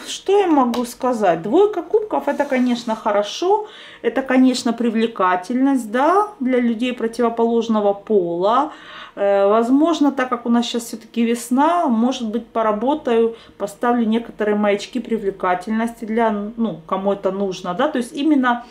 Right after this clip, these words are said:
в сфере Амура и в сфере любви какие-то энергии могу притянуть.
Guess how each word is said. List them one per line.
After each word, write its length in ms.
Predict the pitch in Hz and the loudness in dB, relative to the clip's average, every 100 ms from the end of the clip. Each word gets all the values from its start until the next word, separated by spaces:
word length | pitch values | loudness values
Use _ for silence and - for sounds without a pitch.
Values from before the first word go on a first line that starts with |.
| - - - - _ | -20 -20 -20 -20 _
в 40 | |
сфере 460 | - - 269 262 247 | -20 -6 -2 2 2
Амура 480 | 233 240 330 349 233 | 4 4 4 4 2
и 20 | |
в 60 | 226 | -2
сфере 400 | - 269 269 240 | -6 -2 -2 0
любви 480 | 240 208 196 202 | -2 -4 -6 -8
какие-то 580 | 165 175 - 190 180 175 | -6 -10 -10 -10 -6 -4
энергии 420 | 185 233 240 208 | -2 -2 -2 -2
могу 280 | 185 180 202 | -2 -4 -6
притянуть. 680 | 208 - 202 - 202 175 160 | -8 -10 -8 -2 -2 -2 -8